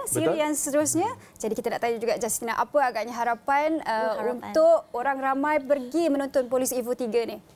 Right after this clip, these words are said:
Speaker 3: Okey, um, kami percaya ramai teruja menantikan comeback Police Evo, kan?
Speaker 1: Hmm.
Speaker 3: Kami harap kemunculan, um, their favourite buddy cop duo,
Speaker 1: Mhm.
Speaker 3: Inspector Kai dengan Inspector Sunny, um, akan create that much excitement,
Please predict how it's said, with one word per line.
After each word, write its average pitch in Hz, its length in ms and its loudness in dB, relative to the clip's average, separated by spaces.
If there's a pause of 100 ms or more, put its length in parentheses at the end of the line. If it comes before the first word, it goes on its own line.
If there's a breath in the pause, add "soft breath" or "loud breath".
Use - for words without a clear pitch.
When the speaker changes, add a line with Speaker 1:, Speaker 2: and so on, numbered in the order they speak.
(140)
Speaker 3:
Okey, 190 340 -6
um, 208 560 -2 (520 loud breath)
kami 302 240 0
percaya 269 340 0
ramai 226 500 2
teruja 226 460 0
menantikan 202 680 -2
comeback 202 400 -2
Police 180 260 -6
Evo, 185 240 -4
kan? 214 240 -6
Speaker 1:
Hmm. 214 140 -10
Speaker 3:
Kami 214 300 -4
harap 214 280 -2
kemunculan, 208 760 -2
um, 185 340 0 (280 loud breath)
their 202 180 0
favourite 233 640 2 (300 loud breath)
buddy 214 340 -2
cop 220 260 -2
duo, 220 440 0
Speaker 1:
Mhm. 240 160 -10
Speaker 3:
Inspector 208 520 -2
Kai 220 300 -2
dengan 208 220 -2
Inspector - 400 -4
Sunny, 214 500 -4 (360 loud breath)
um, 202 300 0
akan 214 280 -4
create - 260 -2
that 185 120 -2
much 220 220 -4
excitement, 220 500 -4